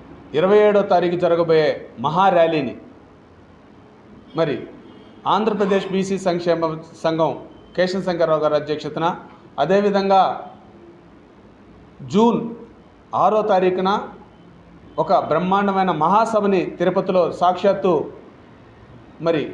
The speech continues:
ఏడుకొండల యొక్క వెంకటేశ్వర స్వామి యొక్క, ఆ, సన్నిధిలో ఈ కార్యక్రమాన్ని చేపట్టుకోవడం జరుగుతూ ఉంది.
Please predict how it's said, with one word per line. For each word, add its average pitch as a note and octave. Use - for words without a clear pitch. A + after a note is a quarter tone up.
ఏడుకొండల F#3
యొక్క D#3+
వెంకటేశ్వర F#3+
స్వామి F#3
యొక్క, F3
ఆ, D3+
సన్నిధిలో F#3+
ఈ D3
కార్యక్రమాన్ని D#3+
చేపట్టుకోవడం C#3+
జరుగుతూ D3
ఉంది. A2